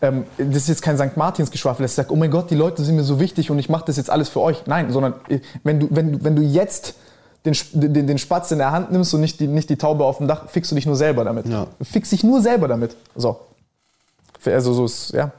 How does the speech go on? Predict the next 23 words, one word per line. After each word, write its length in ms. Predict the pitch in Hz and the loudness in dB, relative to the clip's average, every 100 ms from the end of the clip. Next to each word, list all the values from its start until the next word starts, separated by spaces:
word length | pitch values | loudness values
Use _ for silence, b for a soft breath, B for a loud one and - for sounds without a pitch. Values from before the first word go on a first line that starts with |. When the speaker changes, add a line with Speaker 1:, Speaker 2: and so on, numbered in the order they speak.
| - B B B B B B B B | -20 B B B B B B B B
Speaker 1:
Nee, 120 | 151 | 0
Digga, 220 | 143 123 | 2 2
das 180 | 117 117 | 0 -2
ist 100 | 131 | -2
aber, 720 | - 123 123 123 - 120 120 - | -2 0 0 0 0 2 0 -2
äh, 60 | - | -6
ich, 120 | 135 | -2
ich, 220 | 160 - | -4 -2
ich 80 | 131 | -4
find 220 | 240 247 | 0 0
das, 180 | 220 - | 0 -2
ich, 180 | 147 - | -6 -4
ich 120 | - | -2
bin, 160 | 190 170 | 0 -2
ich 100 | 147 | 0
bin 140 | 175 | 2
sehr 240 | 151 185 196 | 4 4 2
gespannt, 400 | 175 - 180 165 | 0 0 -2 0
wie 80 | 147 | -2
sich 80 | 135 | -2
das 160 | 135 | -2
weiterentwickeln 640 | 147 135 123 113 120 120 | 0 0 -2 -2 -2 0
wird. 200 | 110 110 | 0 -2